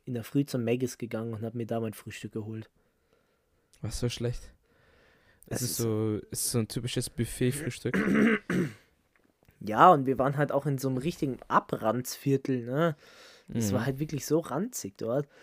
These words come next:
Speaker 1: Also,
Speaker 2: Ja.
Speaker 1: war halt echt nicht cool.
Speaker 2: Ja.
Speaker 1: Ja.
Speaker 2: Aber ich glaub, ja, versteh ich.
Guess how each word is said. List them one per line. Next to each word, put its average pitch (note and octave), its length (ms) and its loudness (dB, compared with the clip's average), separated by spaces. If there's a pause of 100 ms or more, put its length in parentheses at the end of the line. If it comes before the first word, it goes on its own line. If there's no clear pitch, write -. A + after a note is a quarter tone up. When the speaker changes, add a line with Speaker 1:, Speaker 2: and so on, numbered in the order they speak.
(320)
Speaker 1:
Also, C3 260 -2
Speaker 2:
Ja. B2+ 480 0
Speaker 1:
war C3 520 0
halt C3+ 240 -2
echt - 260 -6
nicht - 320 -6
cool. B2 260 0 (800)
Speaker 2:
Ja. - 140 -12 (160)
Speaker 1:
Ja. G#2+ 180 -8
Speaker 2:
Aber A2 140 4
ich D#3 140 2
glaub, D3 200 4 (360)
ja, G#2 320 2
versteh - 320 -6
ich. - 260 -6